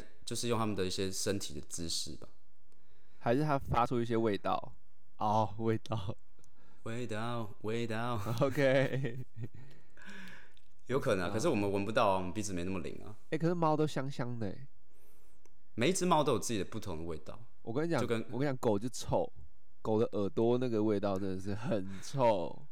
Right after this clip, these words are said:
Speaker 1: 狗不管怎样，你，你帮它洗澡，然后你就一直放在家里，它可能过了一个礼拜还是臭。
Speaker 2: 对啊，然后，然后有时候它淋雨或干嘛的就更臭，真的很臭。
Speaker 1: 可能这是它们身体构造的问题吧。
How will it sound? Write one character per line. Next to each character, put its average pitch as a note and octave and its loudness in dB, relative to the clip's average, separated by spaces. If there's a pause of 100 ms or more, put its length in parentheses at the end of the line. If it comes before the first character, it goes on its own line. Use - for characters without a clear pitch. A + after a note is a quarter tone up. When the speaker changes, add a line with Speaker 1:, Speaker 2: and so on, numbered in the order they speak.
(400)
Speaker 1:
狗 G#2+ 4
不 E3 0
管 A2+ 6
怎 F#2 0
样， G2+ 4 (180)
你， F#2+ -2 (220)
你 G#2+ 0
帮 A#2 8
它 C#3 6
洗 G#2+ 0
澡， F2+ 2
然 F2+ 0
后 G2 0
你 G2 -4
就 C3 0
一 - 0
直 G#2 -2
放 G#2+ 2
在 G2 2
家 F2+ 2
里， F2 0
它 F#2 -2
可 F2+ -4
能 D#2+ -2
过 F#2+ -2
了 D#2+ -2
一 - -2
个 D2 -4
礼 - -4
拜 D2+ -2
还 - -6
是 - -6
臭。 - -4 (220)
Speaker 2:
对 F#3+ 0
啊， F3 0
然 B2 0
后， E3 2
然 A#2+ 0
后 E3 2
有 A#2 2
时 A#2 -2
候 C#3+ 2
它 D3 0
淋 A2 0
雨 A2 0
或 A2 2
干 A#2 -2
嘛 D#2 -2
的 E2+ -4
就 G2+ -4 (100)
更 A2+ 0
臭， F2 -2 (420)
真 D#3+ 0
的 F#3 4
很 G2 0
臭。 C3 -2 (1160)
Speaker 1:
可 A#2+ 0
能 B2 2
这 F#3+ 0
是 E3+ 2
它 D3+ 2
们 C3 2
身 A#2+ 0
体 G#2+ -2 (160)
构 F#2+ 0
造 F2+ 2
的 D#2 -2
问 E2 -4
题 - -4
吧。 - -4